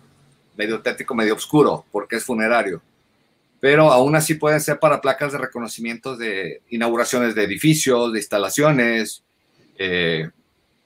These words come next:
para, eh, algún político, algún famoso, lo que ustedes quieran.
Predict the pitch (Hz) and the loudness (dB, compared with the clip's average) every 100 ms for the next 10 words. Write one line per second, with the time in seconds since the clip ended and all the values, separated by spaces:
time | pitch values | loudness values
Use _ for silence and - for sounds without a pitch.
0 | _ _ _ _ 117 113 110 110 107 95 | _ _ _ _ 0 4 4 6 4 2
1 | - _ _ _ - - 104 104 104 113 | -6 _ _ _ -16 -8 -4 -2 -2 -2
2 | 110 101 - _ - 117 135 117 123 156 | -4 -6 -14 _ -4 0 0 2 4 4
3 | 151 - 120 117 123 117 120 139 147 131 | 2 0 0 2 0 0 2 4 4 2
4 | 120 113 107 101 _ _ - 98 - - | 2 0 -4 -8 _ _ -14 -14 -10 -4
5 | 127 127 156 160 147 120 | -2 0 4 4 2 -4